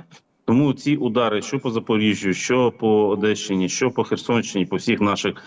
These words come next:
е, населених пунктах, і в тому числі і столиці України, ви бачите, це відбувається фактично кожної ночі. Це продовження тактики терору,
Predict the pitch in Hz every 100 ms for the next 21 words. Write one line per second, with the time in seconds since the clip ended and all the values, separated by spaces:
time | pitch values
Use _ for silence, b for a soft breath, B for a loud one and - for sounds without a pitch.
0 | B B _ - 98 95 98 98 117 107
1 | 107 104 139 139 113 95 95 90 107 101
2 | 95 - 95 92 85 95 90 110 143 156
3 | 135 117 117 117 113 101 95 101 - -
4 | - 95 92 101 92 92 85 - - 101
5 | 90 104 92 98 117 156 139 - 131 120
6 | 117 123 107 98 - 104 95 - - 101
7 | 135 131